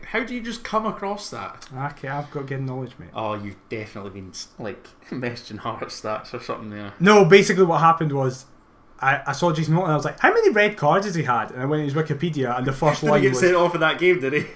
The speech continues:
Speaker 2: No, the first line is, "Jason Holt made his first start for Hearts." Uh, and I was like, "Oh, that's a coincidence."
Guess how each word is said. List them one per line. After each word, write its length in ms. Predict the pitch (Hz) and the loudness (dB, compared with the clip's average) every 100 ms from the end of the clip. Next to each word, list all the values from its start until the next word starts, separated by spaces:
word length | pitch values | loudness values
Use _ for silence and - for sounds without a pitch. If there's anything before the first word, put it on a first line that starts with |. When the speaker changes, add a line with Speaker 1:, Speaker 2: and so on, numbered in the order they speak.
| - | -8
Speaker 2:
No, 340 | - 185 208 190 | 6 8 10 10
the 120 | 170 | 6
first 220 | 180 190 | 6 6
line 140 | 190 175 | 6 4
is, 160 | 156 - - | 2 -2 0
"Jason 260 | 247 254 | 2 4
Holt 180 | 208 220 | 4 4
made 100 | 185 | 2
his 140 | 165 156 | -2 -2
first 260 | 226 214 | -2 -2
start 320 | - 208 220 | 0 2 2
for 100 | - | 0
Hearts." 360 | 139 131 131 - | 0 0 -2 -6
Uh, 280 | 143 139 139 | -6 -4 -2
and 100 | 156 | -4
I 160 | 196 214 | 0 0
was 80 | 208 | 0
like, 100 | 254 | 0
"Oh, 100 | 262 | 2
that's 180 | 294 269 | 2 0
a 40 | |
coincidence." 720 | - 127 117 113 117 160 - | -4 -6 -6 -10 -12 -12 -16